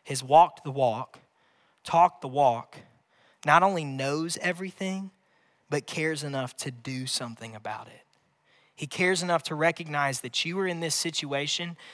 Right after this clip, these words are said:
and everything is trying to rob you of your peace, but I'm gonna bring peace that surpasses all understanding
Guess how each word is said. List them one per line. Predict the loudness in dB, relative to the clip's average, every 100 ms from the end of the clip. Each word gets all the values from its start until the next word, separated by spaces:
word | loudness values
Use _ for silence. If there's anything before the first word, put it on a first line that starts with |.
| -20 -6
and | -6 0
everything | 4 4 2 -6 -6 -8
is | -6 -6
trying | -4 -4 -4 -6
to | -6
rob | 2 2 2
you | -4 -8
of | -8
your | -10 -12
peace, | -10 -10 -8 -10 -10 -12 _ _ _ -4
but | -2
I'm | 0
gonna | -2
bring | -6 -6 -8 -8 -12
peace | -10 -8 -8
that | -8 -8
surpasses | -8 -6 -4 -4 -8 -6
all | -2 0 0 -2
understanding | -8 -8 -8 -6 -6 -6 -8